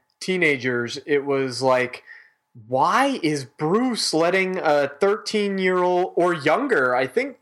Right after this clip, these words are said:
Dick Grayson was, might have even been younger when he first appeared. Why is he letting this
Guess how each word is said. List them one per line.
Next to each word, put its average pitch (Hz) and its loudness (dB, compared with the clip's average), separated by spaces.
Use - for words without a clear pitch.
Dick 180 -2
Grayson 165 0
was, 127 -6
might 151 0
have 180 -2
even 143 -2
been 131 -2
younger 135 0
when 123 -2
he 147 -2
first 143 0
appeared. 131 -2
Why 170 2
is 240 0
he 202 -2
letting 208 0
this 202 0